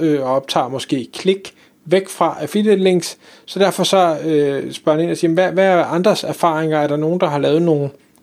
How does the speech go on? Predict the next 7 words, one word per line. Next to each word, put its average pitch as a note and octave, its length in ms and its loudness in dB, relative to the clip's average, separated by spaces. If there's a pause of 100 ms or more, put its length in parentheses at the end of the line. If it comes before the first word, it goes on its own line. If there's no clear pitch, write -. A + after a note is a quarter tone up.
(220)
hvad D3 120 0
skal C#3+ 160 -4
vi C3+ 140 -8
sige, D3+ 200 -4
kontrollerede E3+ 880 0
tests - 640 -2 (160)
af, D#3 300 0